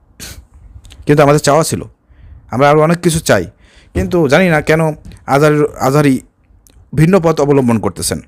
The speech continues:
আসলে তারও একটা উদ্দেশ্য লক্ষ্য থাকতে পারে, সেটাও একটু বলে রাখি। অনেকে হয়তো ভুল বুঝতে পারেন যে, "মনে হয় ভাই আপনি আপনার যেটা বুঝলেন সেটাই আপনি বললেন।" সব দিকেই বুঝতে হবে, তাই না?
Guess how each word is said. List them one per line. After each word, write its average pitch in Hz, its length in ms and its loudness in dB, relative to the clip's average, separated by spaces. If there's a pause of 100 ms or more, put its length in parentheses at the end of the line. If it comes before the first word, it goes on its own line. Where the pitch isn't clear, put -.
(1080)
আসলে 175 320 4
তারও 160 380 0 (140)
একটা 135 160 -4
উদ্দেশ্য 135 280 -2
লক্ষ্য 123 200 0
থাকতে 107 220 -2
পারে, 95 180 0 (720)
সেটাও 156 200 2
একটু 143 160 0
বলে 135 180 4
রাখি। 113 240 -2 (240)
অনেকে 131 200 -4
হয়তো 143 120 2
ভুল 156 140 4
বুঝতে 147 220 2
পারেন 117 220 0 (420)
যে, 127 80 -6
"মনে 127 140 0
হয় 127 60 2
ভাই 127 160 2
আপনি 117 260 -2
আপনার 117 240 -2
যেটা 110 200 -2
বুঝলেন 110 260 -4
সেটাই 107 300 0
আপনি 104 180 -2
বললেন।" 98 320 0 (760)
সব 139 220 0
দিকেই 139 200 2
বুঝতে 117 260 -2
হবে, 85 140 -2
তাই 117 120 0
না? 156 200 0